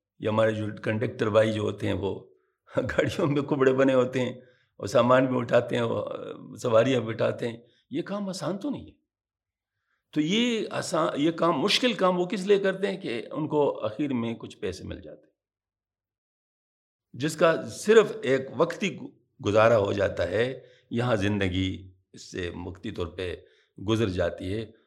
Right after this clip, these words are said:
باقی تو مطلب اگر وہ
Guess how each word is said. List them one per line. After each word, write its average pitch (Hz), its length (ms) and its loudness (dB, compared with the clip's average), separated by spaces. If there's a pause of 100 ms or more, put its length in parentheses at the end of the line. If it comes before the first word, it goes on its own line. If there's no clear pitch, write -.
(140)
باقی 113 320 -2
تو 92 520 -4
مطلب 90 400 -4 (420)
اگر 98 240 -2
وہ 95 440 -2